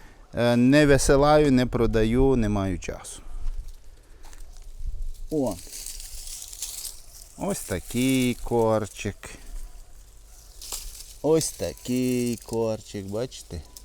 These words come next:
Такий в стручках. М, що тут ще? Ну, так би вам ще показати. Якісь такі гарні корчики. Ось такий корчик. О, дивіться, який.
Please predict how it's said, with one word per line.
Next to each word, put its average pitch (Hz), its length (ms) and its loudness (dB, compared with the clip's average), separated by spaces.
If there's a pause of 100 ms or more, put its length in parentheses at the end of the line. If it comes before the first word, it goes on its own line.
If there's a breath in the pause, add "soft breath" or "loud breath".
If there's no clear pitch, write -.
Такий 90 300 -8
в 85 40 -14
стручках. - 680 -8 (1400 loud breath)
М, 92 340 -2
що 90 220 0
тут - 180 -2
ще? 73 320 -6
Ну, 78 240 -6
так 80 160 -6
би 95 180 -6
вам 95 200 -4
ще - 180 -8
показати. 92 680 -8
Якісь - 280 -8
такі 101 380 -6 (760 loud breath)
гарні 90 640 -4
корчики. 78 680 -8
Ось - 260 -6
такий 139 580 -6
корчик. 120 840 -6 (2500 soft breath)
О, 98 160 -2
дивіться, 92 480 -4 (100)
який. - 220 -16